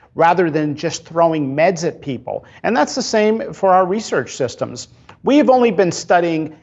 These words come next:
new cancer drugs. It's time we start looking at the environmental exposures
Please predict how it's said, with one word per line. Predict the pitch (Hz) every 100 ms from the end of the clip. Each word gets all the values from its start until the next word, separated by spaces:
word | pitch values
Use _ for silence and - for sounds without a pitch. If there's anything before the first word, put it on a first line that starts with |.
| -
new | 156 208
cancer | 208 - 185 165 -
drugs. | 131 113 143 127 101 107 - _ _ -
It's | - -
time | 214 233
we | 247
start | - 196 175
looking | 156 160 180 151
at | 147
the | 151
environmental | 139 135 156 165 160 147
exposures | 139 - - 139 139 147 131